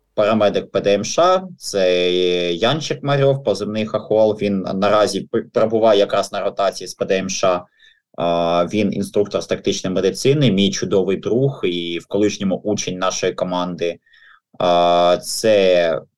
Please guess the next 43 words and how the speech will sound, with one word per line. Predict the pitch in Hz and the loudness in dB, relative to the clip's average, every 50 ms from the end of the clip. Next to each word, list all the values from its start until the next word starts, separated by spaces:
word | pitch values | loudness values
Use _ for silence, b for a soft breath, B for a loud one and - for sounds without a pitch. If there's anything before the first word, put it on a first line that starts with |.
| _ - | _ -16
ще | - - - - 110 101 | -12 -8 -2 0 0 0
декілька | - 98 95 92 - 73 - - 90 87 87 85 82 | 2 0 -2 -2 -4 -6 -2 0 2 2 2 2 0
хлопців | 85 - 101 98 95 - - - 82 | 0 0 -2 -2 -2 -2 -6 -6 -6
і | 90 | -6
дівчат, | 80 - 95 - - - 147 165 185 165 135 | -4 -6 -6 -4 0 2 2 2 2 0 0
да, | 101 101 101 113 123 131 | 0 2 4 4 2 2
кожен | 135 - 110 110 110 - 104 98 | 0 -2 -2 -2 -2 -2 -4 -6
із | 92 90 - 98 | -6 -6 -6 -4
них, | 101 113 131 139 139 - 87 | -2 0 0 -2 -2 -2 0
е, | 85 90 87 85 80 78 | 2 2 2 2 0 -2
фактично, | - - - - - 110 110 110 - - 92 | -6 -8 -10 -6 -2 -2 -2 -2 -4 -6 -8
ніхто | 90 90 90 - - 135 | -8 -8 -4 0 0 2
з | 127 - | 2 2
них | 127 127 - | 2 0 0
не | 110 104 | 0 0
є | 98 98 113 | 2 4 4
медиком | 110 98 107 104 - 104 - - 85 85 | 4 4 4 4 2 0 -2 -4 -6 -4
як | 92 90 - - | -4 -6 -4 -6
таким, | 92 92 - 98 90 82 | -10 -10 -8 -8 -10 -10
окрім | 80 - - 95 90 | -12 -14 -14 -12 -12
одного | 87 87 85 92 87 82 | -10 -8 -6 -4 -4 -4
хлопця, | - - - 131 156 147 - - | -6 -4 -2 -2 0 0 -2 -4
да, | - - 101 107 113 113 110 104 | -2 2 2 4 4 4 4 2
Богдан | 90 - - - - - 110 123 135 | 0 -4 -10 -4 -2 0 0 2 2
Біленко, | 131 127 117 117 117 113 113 113 - 101 | 0 2 2 2 2 0 -2 -2 -4 -6
він, | 87 - 92 95 107 117 120 110 | -6 -6 -8 -6 -4 -2 -2 0
е, | 104 101 95 92 87 87 85 | 0 0 0 0 0 -2 -2
в | 90 | -4
нашій | 95 95 - - | -6 -6 -6 -10
команді | - - - - 92 92 92 85 - | -14 -12 -10 -8 -6 -6 -8 -8 -8
також | - 92 87 - 87 - - | -8 -6 -4 -4 -6 -6 -8
інструктор, | 90 - - - 143 170 - - - 165 151 139 B B B B B B _ - | -12 -8 -4 -2 -2 0 0 0 0 0 0 -2 B B B B B B _ -4
і | 92 92 92 90 | -2 -2 -2 -2
він | 76 123 135 139 | 0 0 2 2
якраз | 113 - - 104 - - | 2 2 0 -2 -2 -2
студент-фельдшер, | - 107 98 - 117 117 113 110 - - 95 85 76 - - - - - | -2 -2 0 2 2 0 0 -2 -2 -2 -2 -2 -2 -6 -12 -12 -12 -14
тобто | - - - - - | -16 -14 -10 -10 -6
він | - 226 - | -4 -4 -4
наразі | - - 92 90 - - - - | -2 0 0 2 2 0 0 -2
навчається | 90 87 - - 92 87 78 - - | -6 -6 -4 -2 -2 -2 -2 -4 -10
на | 85 | -10
фельдшера, | - - 123 139 147 - - 127 110 92 82 76 - - | -4 0 0 0 0 -2 -4 -2 0 0 0 -2 -2 -4
а | - - 87 85 87 85 85 | -4 -2 -2 0 0 0 -2